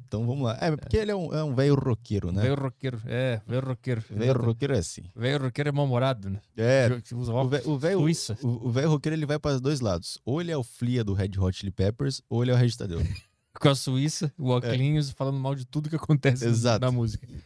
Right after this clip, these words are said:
Speaker 2: Mas tá certo, eu go-, eu gosto muito dele.
Speaker 1: <laughs> Gosto pra caralho dele também.
Speaker 2: A única coisa que eu discordei foi Mamonas. Mamonas Assassinas. Mas amanhã a gente, amanhã a gente resolve isso com ele aqui.
Speaker 1: Amanhã ele tá aí. Isso aí.
Speaker 2: Vou vir com a camisa do Mamonas, inclusive.
Speaker 1: Ah.
Speaker 2: É, eu vou vir com a, com a camisa dos Mamonas e o moletom da Adri-, a Ariana Grande.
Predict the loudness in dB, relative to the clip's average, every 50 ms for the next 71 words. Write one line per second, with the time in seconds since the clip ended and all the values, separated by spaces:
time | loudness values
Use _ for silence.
0 | _ _ _ -6 -4 -2 -2 0 0 0 0 2 0 0 0 0 2 2 2 2
1 | 2 2 0 0 0 0 0 0 0 -2 -4 -6 -8 -2 4 4 4 4 4 4
2 | 2 4 4 6 6 6 6 6 4 4 4 4 4 4 4 4 6 6 6 6
3 | 4 4 0 0 0 2 2 2 2 2 0 -2 -2 -2 -2 -4 -4 -2 -2 -2
4 | -2 -2 -2 -2 0 0 0 0 0 0 0 0 0 -2 -4 -6 -10 -12 -14 -16
5 | -20 -20 _ _ -4 -2 -2 0 0 -2 -4 -6 -8 -10 -12 -10 -4 -2 0 0
6 | 0 0 0 -2 -2 -2 -2 -2 0 0 -2 -2 -2 -2 -2 -2 0 0 -2 -2
7 | -2 -4 -6 -6 -6 -6 -6 -6 -6 -8 -12 -20 _ _ 2 4 4 6 6 6
8 | 4 4 2 2 2 2 4 4 4 2 2 0 -2 -6 -12 _ _ _ -10 -8
9 | -6 -6 -8 -10 _ _ _ -2 0 2 2 2 0 -2 -2 -2 -2 0 -2 -2
10 | -2 -2 -2 0 2 2 2 2 0 0 -2 -4 -4 -4 -4 -4 -6 -6 -10 _
11 | -10 -4 -2 -2 0 -2 -4 -8 -12 -16 -18 -18 -10 -6 -2 0 2 2 2 2
12 | 0 -2 -2 -4 -4 -2 -2 -2 -2 -2 0 2 4 4 6 6 6 4 4 2
13 | 0 0 0 0 0 -2 -2 -2 -2 0 0 0 0 0 -2 -4 -6 -4 -2 -2
14 | -2 -2 -4 -4 -4 -2 -2 -2 -2 -2 -2 -4 -4 -6 -8